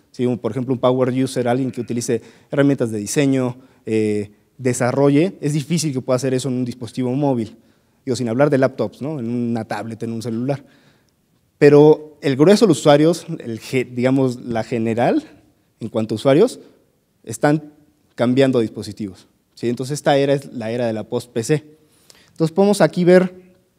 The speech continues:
con respecto desde el noventa y seis al dos mil veinte, proyectado hacia el dos mil veinte, cómo van a ir cambiando las distintas, eh, digamos, el desarrollo de distintas aplicaciones.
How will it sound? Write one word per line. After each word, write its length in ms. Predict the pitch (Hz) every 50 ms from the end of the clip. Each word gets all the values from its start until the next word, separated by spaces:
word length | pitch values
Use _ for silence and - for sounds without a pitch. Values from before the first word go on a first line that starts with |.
| _ _ _ _ _ _ -
con 140 | - 131 127
respecto 460 | 123 139 127 - - 165 156 165 175
desde 160 | 151 135 131 127
el 60 | 131
noventa 320 | 127 127 131 131 123 127
y 60 | 123
seis 260 | 123 - 165 170 170 190
al 140 | 165 151
dos 160 | 127 120 113 131
mil 200 | 135 143 156 143
veinte, 380 | 135 127 131 123 - 214 - - - _ _ _ _ _ _
proyectado 400 | - 117 110 110 113 110 - 143
hacia 140 | 135 - 127
el 80 | 113 117
dos 120 | 113 107
mil 180 | 127 127 127 127
veinte, 360 | 127 131 131 127 175 214 214 - - - _ _ _ _
cómo 220 | _ - 165 185 175
van 160 | 180 180 180
a 20 |
ir 80 | 180 175
cambiando 720 | - 147 135 139 147 147 151 147 147 180 233 - - - - _ _ _ _ _ _ _ _ -
las 180 | 131 123 120
distintas, 480 | 123 120 - - 156 139 165 160 - - -
eh, 200 | 123 117 113 113
digamos, 280 | 120 123 127 139 131 139
el 60 | 123
desarrollo 340 | 123 113 139 135 143 151 160
de 60 | 143
distintas 340 | 123 - 139 131 123 - 135
aplicaciones. 640 | 110 - 123 110 135 127 - - 156 135 120 -